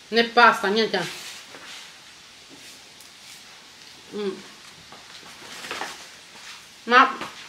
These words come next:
i, i youtuber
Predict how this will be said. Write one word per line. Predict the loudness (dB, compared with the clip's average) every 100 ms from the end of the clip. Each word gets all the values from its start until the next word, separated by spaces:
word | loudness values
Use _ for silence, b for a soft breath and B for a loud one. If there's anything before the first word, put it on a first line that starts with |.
| -20 -20 -20 -20 -20 -18 -16 -18 -18 -20 -20 -20 -18 -2
i, | 4 4 4 -8 -12 4
i | 8
youtuber | 10 10 8 8 6 6